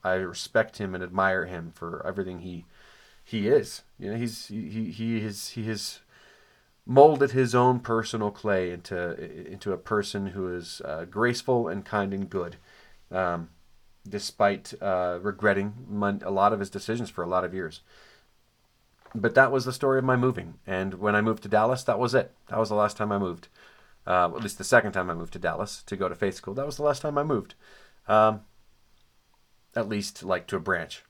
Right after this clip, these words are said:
In Dallas, I moved from the Swiss house, the house, you know, called Swiss, to the house called Dixie. And then years later, f-, about five years later, we all moved to North Dallas, uh, the suburb called Richardson, to another house. So yes, I lived in three different houses in one branch over seven years.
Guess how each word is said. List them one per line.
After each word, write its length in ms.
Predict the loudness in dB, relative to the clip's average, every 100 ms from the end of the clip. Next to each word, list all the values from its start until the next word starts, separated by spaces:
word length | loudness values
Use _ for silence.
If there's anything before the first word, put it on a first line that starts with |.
| _ -8
In 120 | 2
Dallas, 380 | 8 8 6 0
I 60 |
moved 260 | -2 -2 -6
from 200 | -8 -8
the 80 | -8
Swiss 300 | -4 -4 2
house, 400 | 2 2 -4 -18 -8
the 80 | 0
house, 340 | 0 -2 -18 -12
you 80 | -8
know, 140 | -8
called 280 | 0 0 0
Swiss, 300 | -6 -8 -10 -16 -16 -8
to 80 | -2
the 100 | 2
house 200 | 4 2
called 340 | 2 0 0
Dixie. 400 | -2 -2 -2 -10 -12 -20 -20 -20 -12
And 160 | -6 -2
then 200 | -2 0
years 220 | 0 2
later, 360 | -2 -2 -6 -10 _
f-, 240 | -8 -4 0
about 280 | 2 2
five 180 | 4 4
years 180 | 2 -4
later, 200 | -4 -4
we 160 | 0 2
all 160 | 2
moved 340 | 0 -8 -12 -14
to 140 | -10
North 320 | -4 0 2
Dallas, 380 | 0 -4 -6 -12 -18 -20 -6
uh, 240 | 0 0
the 100 | 0
suburb 360 | -2 -2 -2 -4
called 200 | -4 0
Richardson, 460 | 0 -2 -10 -12 -12
to 160 | -10
another 260 | 0 0 0
house. 200 | -8 -14
So 220 | -4 -2
yes, 260 | 0 0 0
I 100 | -4
lived 220 | -4 -4
in 180 | -6 -6 -20 -20 -20 _ -2
three 160 | 0
different 280 | 0 -2 -2
houses 320 | -2 -2 -6
in 120 | -6
one 140 | -4 0
branch 340 | 2 2 0
over 140 | -6 -6
seven 280 | -6 -4
years. 340 | 0 0 -2